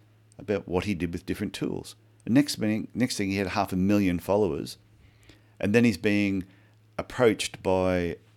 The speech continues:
tool suppliers, "Hey, can you use this tool in your next, this drill or this hammer?" And all of a sudden he says, "Who would have thought I'd be making so much money from TikTok? I'm a bloody builder."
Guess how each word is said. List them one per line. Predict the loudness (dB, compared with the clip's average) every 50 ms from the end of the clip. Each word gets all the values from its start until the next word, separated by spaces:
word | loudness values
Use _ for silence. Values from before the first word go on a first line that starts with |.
| -20 _ -2
tool | 4 6 6 6 6
suppliers, | 4 0 -4 -4 0 2 4 4 4 4 0 -4 -12 -20 -12 _
"Hey, | 2 2 2
can | 2 2 0 2
you | 2
use | 4 4 2 2 0
this | -2 -4 -4
tool | -4 -2 0 0 0 0
in | 0 -2
your | -2 0
next, | -2 -2 -4 -4
this | -4 -4 -4 -4
drill | -6 -4 2 4 4 4 4 2
or | 0 0
this | -2 -2 -2 -2
hammer?" | -2 -2 -2 0 0 0 -2 -4 -8 -14 -20 -20 -20 -20 -20 -20 -20 _ _
And | -2 0 4
all | 4 4
of | 4
a | 2
sudden | 0 0 0
he | 0
says, | 0 -2 0
"Who | 0 0 0
would | 0 -2
have | -2
thought | 0 2 2 2 2 0
I'd | -2 -2 -2 -2
be | -4 -2
making | -2 -2 -4 -4 -6 -10
so | -8 -6 -6
much | -6 -6 -6 -6
money | -6 -4 -4 -4 -4 -6 -10 -16 -20 _ _ _ _
from | -6 -6 -4 -2
TikTok? | -2 -4 -4 -2 -2 -2 -2 -2 -8 _ _ _ _ _ -2
I'm | 0 0
a | 0
bloody | 0 -2 -4 -2 0 0 0
builder." | 4 8 8 8 8 6 0 -2